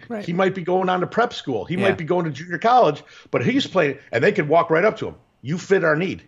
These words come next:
Speaker 1: Yeah.
Speaker 2: "Oh, hey, I saw, we just lost our, uh, you know, attackman. You fit
Speaker 1: Yeah.
Speaker 2: our need."
Speaker 1: Well, with the transfer
Speaker 2: So
Speaker 1: portal, too, I mean, you got kids that are leaving programs, um, that won't be there in the spring,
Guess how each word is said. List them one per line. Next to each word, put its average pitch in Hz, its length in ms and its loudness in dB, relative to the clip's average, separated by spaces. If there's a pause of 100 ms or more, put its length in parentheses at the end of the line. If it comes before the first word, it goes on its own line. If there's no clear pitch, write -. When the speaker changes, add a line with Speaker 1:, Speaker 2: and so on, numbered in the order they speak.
(200)
Speaker 1:
Yeah. 107 200 -2 (500)
Speaker 2:
"Oh, 196 160 6
hey, 214 360 2 (380)
I 165 100 -4
saw, 175 260 -6 (440)
we 180 140 -2
just 214 220 -4
lost 185 400 2
our, 143 480 2 (400)
uh, 120 500 2
you 147 80 -4
know, 107 380 -2
attackman. 131 580 0 (220)
You 147 140 -4
fit 151 160 0
Speaker 1:
Yeah. 151 60 2
Speaker 2:
our 156 60 2
need." 165 220 -4 (320)
Speaker 1:
Well, 156 80 2
with 151 80 0
the 156 60 0
transfer 175 320 0
Speaker 2:
So 143 160 2
Speaker 1:
portal, 123 340 -2
too, 247 240 -6
I 139 40 -4
mean, 120 120 -4
you 120 80 -6
got 135 200 -4
kids 147 280 -2
that 135 160 0
are 127 220 0 (340)
leaving 151 240 2
programs, 127 800 0 (440)
um, 113 640 -2
that 135 140 4
won't 147 180 4
be 170 140 4
there 135 300 4 (120)
in 127 140 -2
the 117 220 2
spring, 180 560 2